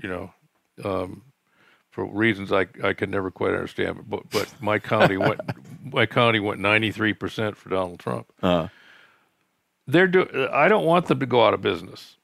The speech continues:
Speaker 1: you know, and also, uh, also I know that their reasons for voting and thinking the way they do are a lot more subtle than, uh,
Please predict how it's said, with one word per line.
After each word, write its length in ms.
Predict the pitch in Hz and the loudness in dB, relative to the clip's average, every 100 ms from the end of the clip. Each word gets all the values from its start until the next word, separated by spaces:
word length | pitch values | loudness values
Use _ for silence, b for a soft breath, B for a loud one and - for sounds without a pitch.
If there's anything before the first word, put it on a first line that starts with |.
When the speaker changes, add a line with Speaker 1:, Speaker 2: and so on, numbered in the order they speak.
| _ _ _ _ _ _ - | _ _ _ _ _ _ -8
Speaker 1:
you 140 | 135 | -4
know, 260 | 101 98 104 _ _ _ _ - | -2 -4 -8 _ _ _ _ 0
and 420 | 139 135 131 131 | 4 4 4 0
also, 680 | 139 156 156 160 147 127 _ _ b b b b b _ - | 4 4 4 2 2 0 _ _ b b b b b _ -4
uh, 460 | 123 117 117 117 117 - _ _ _ _ _ _ _ _ _ - | 2 4 4 2 -2 -10 _ _ _ _ _ _ _ _ _ -4
also 520 | 151 156 - 151 127 | 0 0 2 2 4
I 160 | 123 127 | 2 2
know 540 | 127 131 127 123 117 | 2 2 2 0 -2
that 260 | 110 113 - 127 | 0 -2 -2 -10
their 420 | 101 113 110 110 | 0 2 4 2
reasons 680 | 104 123 131 113 113 107 - | 0 2 2 0 -6 -6 -12
for 640 | - - 101 95 95 92 | -18 -8 -4 -2 -2 -2
voting 580 | 92 104 110 107 101 95 | -2 0 0 0 -4 -8
and 320 | 95 - - _ _ | -12 -16 -20 _ _
thinking 380 | - 123 - 110 | -6 -6 -4 -6
the 60 | 101 | -4
way 140 | 101 | -2
they 120 | 95 95 | 0 -2
do 220 | 101 95 | -2 -2
are 100 | 95 | -2
a 80 | 98 | 0
lot 180 | 104 101 | 0 -2
more 160 | 95 | -6
subtle 500 | - - 107 95 90 | -6 -2 -2 -2 -4
than, 340 | 92 92 98 - | -8 -10 -12 -14
uh, 280 | - 98 98 | -10 -8 -10